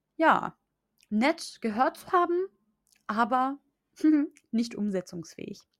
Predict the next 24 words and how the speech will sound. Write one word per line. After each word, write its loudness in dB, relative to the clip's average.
Und -6
darüber -8
wollen -8
wir -10
jetzt -16
auch -8
sprechen, -10
damit -4
das -8
Ganze -2
umsetzungsfähig -6
für -8
dich -8
wird -6
und -8
du -6
heute -4
rausgehst -6
und -8
wirklich -8
was -10
davon -14
hast. -12
Das -6